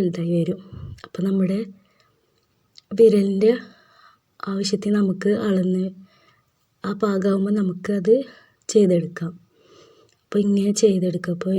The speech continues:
ഇതാണിപ്പോൾ എൻ്റെ വിരലിൻ്റെ അളവിലായിട്ടുണ്ട്. ഇനി നമുക്കിതൊന്ന് ഒരതിയെടുക്കാനുണ്ട്. ഫസ്റ്റ് നമുക്കൊന്ന് ഇട്ട് നോക്കാം ഇത് പാകമാവുന്നുണ്ടോയെന്ന്. അപ്പോൾ ദാ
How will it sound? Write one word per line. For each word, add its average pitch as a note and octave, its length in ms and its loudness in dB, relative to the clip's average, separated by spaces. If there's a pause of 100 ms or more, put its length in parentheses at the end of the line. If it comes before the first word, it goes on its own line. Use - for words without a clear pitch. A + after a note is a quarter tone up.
(520)
ഇതാണിപ്പോൾ F#3+ 560 -2
എൻ്റെ F#3 200 2
വിരലിൻ്റെ F3+ 560 0 (840)
അളവിലായിട്ടുണ്ട്. F#3+ 880 2 (600)
ഇനി G3+ 160 0
നമുക്കിതൊന്ന് F3 760 -2 (1400)
ഒരതിയെടുക്കാനുണ്ട്. G#3 960 2 (400)
ഫസ്റ്റ് G#3 340 0
നമുക്കൊന്ന് A3 460 2
ഇട്ട് - 240 -2
നോക്കാം F3+ 360 -2 (680)
ഇത് G3+ 100 -6 (120)
പാകമാവുന്നുണ്ടോയെന്ന്. F3+ 840 0 (200)
അപ്പോൾ F3+ 240 -4
ദാ F3+ 80 -4